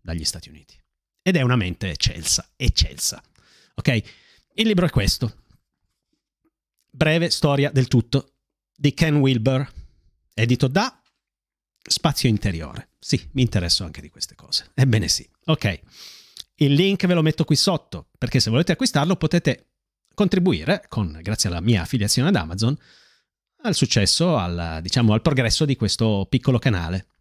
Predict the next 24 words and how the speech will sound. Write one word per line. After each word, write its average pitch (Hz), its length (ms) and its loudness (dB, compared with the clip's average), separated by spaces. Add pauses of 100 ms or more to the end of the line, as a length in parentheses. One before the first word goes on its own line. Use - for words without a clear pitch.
(160)
di - 80 -4
divulgazione 101 500 2
culturale. - 500 -10 (340)
Mm? 123 60 2 (580)
E, 175 280 0
eh, 76 600 -4
fra - 160 -12
le 78 60 -6
altre 90 200 0
cose, 143 220 2
potete 95 300 -6
anche 101 180 0
fare 92 160 -2
una 90 100 -2
donazione 95 440 0
con 95 120 -2
il 82 100 -4
tasto - 280 -2
super 185 280 0
grazie 165 560 -2
o 185 160 0
con 139 220 0
il, 120 260 4
eh, 90 400 -2